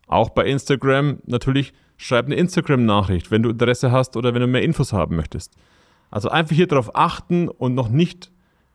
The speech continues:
und nicht mehr Steine in den Weg zu legen, als es eh schon schwierig genug ist. Deswegen achte darauf, dass der Weg so einfach ist, plattformgerecht und zielgruppenorientiert auch abläuft. Damit gehen wir zum nächsten Tipp.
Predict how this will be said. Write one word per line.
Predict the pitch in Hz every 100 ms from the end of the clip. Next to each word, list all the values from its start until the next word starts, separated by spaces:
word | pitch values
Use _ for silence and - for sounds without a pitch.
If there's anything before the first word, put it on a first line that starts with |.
| _
und | 120 120
nicht | 165 -
mehr | 143 135
Steine | - - 127 165 151
in |
den | 131
Weg | 156
zu | - 127
legen, | 127 139 117
als | 117
es | 110 -
eh | - 190
schon | - 135 117
schwierig | - 110 101
genug | 104 104 110
ist. | 135 143 - _ _ _ _ _
Deswegen | 120 107 127 123 123
achte | - 127 -
darauf, | - 110 113 120 -
dass | 113 -
der | 107 95
Weg | 117 143
so | - -
einfach | 120 127 113
ist, | - 120 - - _ _ _
plattformgerecht | - 117 147 - 170 143 131 131 131 -
und | 123 113
zielgruppenorientiert | - 139 139 120 113 120 113 110 - 113
auch | 95 -
abläuft. | 92 - 82 - - - - _ _ -
Damit | 127 135
gehen | 156 175
wir | 165
zum | 147
nächsten | 147 - - 151
Tipp. | 139 101 -